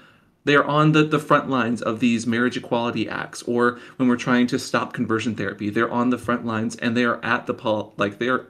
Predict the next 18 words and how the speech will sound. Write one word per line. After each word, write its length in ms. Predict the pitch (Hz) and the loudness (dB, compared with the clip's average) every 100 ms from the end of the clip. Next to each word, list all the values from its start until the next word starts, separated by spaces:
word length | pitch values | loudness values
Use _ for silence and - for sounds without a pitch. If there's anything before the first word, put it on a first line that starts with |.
| _ _ | _ _
at 360 | 143 151 - - _ - | 2 2 0 -14 _ 0
the 460 | 127 117 117 - - | 2 4 2 -2 -6
courthouses 800 | - 127 - 95 104 107 104 - - - | 0 0 0 -6 -4 -4 -4 -6 -18 -18
speaking 520 | - - 185 180 98 - | -14 -4 -4 -2 -6 -6
and 80 | - | -2
talking 340 | 156 170 104 | -2 0 -4
just 160 | - - | -6 -6
because 240 | - 156 | -2 2
that's 240 | 147 156 | 2 0
who 100 | 151 | -2
they 160 | 143 151 | 0 0
are. 460 | 113 139 85 - - - _ | -2 -2 -2 -4 -10 -20 _
The 80 | 139 | -4
same 260 | - 151 156 | 2 4 6
way 220 | 151 160 | 4 0
the 160 | 160 | -4
Kinksters 500 | - 165 196 - 101 - | -4 -2 -2 -2 -4 -2
are, 340 | 78 64 | -2 -2